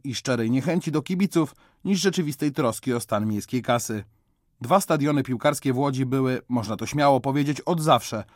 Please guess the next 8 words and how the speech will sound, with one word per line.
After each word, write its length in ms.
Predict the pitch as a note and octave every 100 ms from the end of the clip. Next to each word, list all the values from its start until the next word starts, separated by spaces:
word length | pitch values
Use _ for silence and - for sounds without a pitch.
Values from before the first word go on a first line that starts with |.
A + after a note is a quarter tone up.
| _ _
odkąd 380 | D3 D3 A#2+ A2
tylko 260 | B2 A2
sukcesy 420 | A#2+ A#2+ - D#3+ C#3
zaczęły 380 | C3+ D3 C#3
odnosić 520 | C3 C3+ C3+ C3 D3+ -
oba 300 | A3+ F#3+ E3
największe 440 | C3+ A#2 A#2 -
kluby. 320 | - A#2+ G#2+